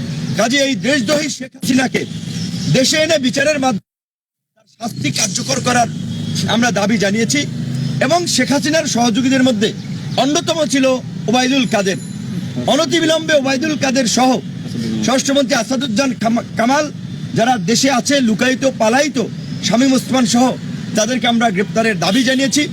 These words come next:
তারা কাজ করছে, আশা করি খুব অল্প সময়ের মধ্যেই অনেকে গ্রেপ্তার হবে।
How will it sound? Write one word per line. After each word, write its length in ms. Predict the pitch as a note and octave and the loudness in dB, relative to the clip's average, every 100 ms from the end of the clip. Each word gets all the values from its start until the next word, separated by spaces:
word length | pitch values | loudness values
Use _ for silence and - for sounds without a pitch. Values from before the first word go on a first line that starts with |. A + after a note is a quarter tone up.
| - - - - - G3+ | -6 -8 -6 -6 -2 0
তারা 400 | G#3 A3+ G#3 - - - | 2 2 0 -4 -8 -2
কাজ 240 | A3+ - | -2 -2
করছে, 340 | C4 B3 D4+ C#4 - - - | -2 0 0 0 -4 -6 -2
আশা 220 | G#3 B3+ | 0 0
করি 280 | A3+ C4 B3 - - - - - | 2 0 0 -2 -2 -2 0 2
খুব 120 | G#3 | 2
অল্প 240 | A#3+ C#4+ | 2 0
সময়ের 260 | B3+ B3+ C4 | 0 2 2
মধ্যেই 380 | B3+ G#3 C#4 B3 - - - | 2 2 2 0 -2 -2 0
অনেকে 280 | A#3 C4+ A3+ | 2 2 0
গ্রেপ্তার 360 | G#3 - G3 | 0 0 0
হবে। 200 | F3 E3 | 0 0